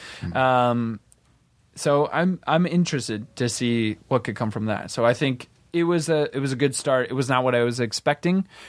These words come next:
Speaker 2: and there was not too much to the issue between, uh, besides those two plot points that Calendar Man's there.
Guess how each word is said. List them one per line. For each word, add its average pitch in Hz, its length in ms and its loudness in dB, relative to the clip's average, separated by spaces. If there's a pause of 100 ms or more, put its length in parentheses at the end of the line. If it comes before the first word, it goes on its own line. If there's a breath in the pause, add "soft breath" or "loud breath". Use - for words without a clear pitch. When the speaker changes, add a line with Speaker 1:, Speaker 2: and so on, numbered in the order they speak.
(140 loud breath)
Speaker 2:
and 123 120 -4
there 127 60 2
was 127 260 0
not 127 340 -2
too - 140 -2
much 135 220 0
to 139 80 0
the 120 140 2
issue 120 200 0
between, 110 840 -2 (160)
uh, 117 280 0
besides 117 460 -2
those 110 320 0
two - 200 -6
plot 104 240 -2
points 110 300 -4
that 110 280 -6
Calendar 113 360 0
Man's 107 260 -2
there. 120 300 2